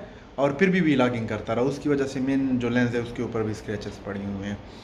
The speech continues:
ऐसे कोई अजीब लोग हैं, एहसास ही नहीं है कि भाई एक बंदे ने कैमरा पता नहीं कितनी मुश्किलों से मंगवाया है, यूएसए से आया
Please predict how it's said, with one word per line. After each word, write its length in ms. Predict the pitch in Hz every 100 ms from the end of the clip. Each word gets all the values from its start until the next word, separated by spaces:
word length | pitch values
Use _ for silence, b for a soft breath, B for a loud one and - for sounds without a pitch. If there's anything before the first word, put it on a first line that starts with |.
| B B B B B B B B B - -
ऐसे 240 | 131 143 139
कोई 180 | 127 120
अजीब 340 | 110 120 120
लोग 240 | 113 113 117
हैं, 1160 | 117 113 113 113 113 113 113 113 110 107 101
एहसास 400 | 110 - 123 123
ही 60 | 131
नहीं 180 | 123 120
है 420 | 117 110 110 110 107 - - - - -
कि 80 |
भाई 200 | 113 120
एक 180 | 120 117
बंदे 240 | 113 117 117
ने 140 | 113
कैमरा 300 | 107 113 110 107
पता 180 | 104 110
नहीं 100 | 107
कितनी 220 | - 113
मुश्किलों 300 | 110 - 107
से 140 | 104 101
मंगवाया 420 | 101 101 104 104
है, 1000 | 101 104 - - - - - - 117 117
यूएसए 440 | 117 127 120 120 113
से 200 | 117 110
आया 360 | 104 131 135